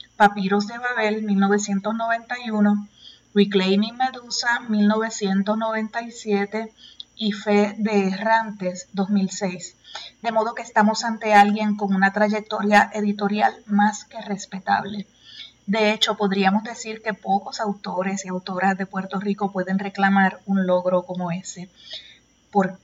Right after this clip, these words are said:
qué se nos hace entonces tan elusiva? Deambulo por las calles de Manhattan y se van presentando los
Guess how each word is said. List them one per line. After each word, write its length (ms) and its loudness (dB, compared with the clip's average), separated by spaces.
qué 220 -4
se 180 -12
nos 240 -8
hace 280 -8
entonces 880 -10
tan 200 0
elusiva? 680 -6
Deambulo 600 6
por 180 4
las 280 0
calles 380 2
de 120 4
Manhattan 880 -2
y 100 -2
se 200 0
van 260 0
presentando 880 0
los 300 -8